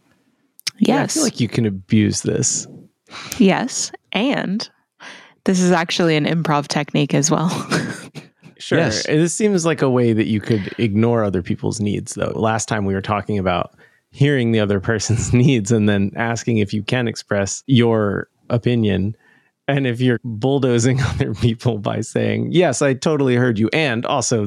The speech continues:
Speaker 2: this thing that I'm worried about." And that's not the idea, right?
Speaker 3: No, that's not the idea. And of course, any tool can be used as a weapon. <laughs> So
Speaker 2: Sure.
Speaker 3: you're right. You can weaponize this one to just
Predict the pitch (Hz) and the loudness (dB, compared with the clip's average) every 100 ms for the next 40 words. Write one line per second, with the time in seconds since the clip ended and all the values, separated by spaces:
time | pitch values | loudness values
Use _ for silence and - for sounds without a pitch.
0 | - 123 139 - 113 98 98 104 104 95 | -4 -2 -2 0 -2 0 0 0 -2 -2
1 | 87 87 - - - _ - - - 135 | -4 -2 -2 -2 -10 _ -20 -16 -2 0
2 | 123 104 135 131 - 113 92 98 82 90 | 0 -2 -4 -2 0 -2 0 0 0 -2
3 | - 90 92 95 - _ - - - 135 | -4 -2 0 0 -4 _ -20 -16 -2 0
4 | 95 87 - 104 - 104 90 - 65 65 | 0 -4 0 0 2 0 0 -2 -2 -2
5 | - - 71 - 139 127 - 175 - - | -2 -2 -2 0 -2 -2 0 0 -2 -2
6 | 151 175 185 - 160 131 85 - 98 92 | 0 2 0 0 2 2 2 0 0 2
7 | 87 82 90 107 107 - 92 90 85 76 | 2 4 4 4 4 2 2 2 2 0
8 | - - 104 _ - - _ _ _ _ | -4 -8 -14 _ -18 -18 _ _ _ _
9 | - - 113 117 87 - 107 101 87 69 | -4 -2 -2 -4 -6 -2 2 4 2 -2
10 | - 107 - 92 98 - 85 73 71 85 | -2 -2 0 0 0 -2 -4 -4 -4 -2
11 | 78 - 76 73 - 80 92 - | -2 -2 -4 -2 -4 0 -2 -2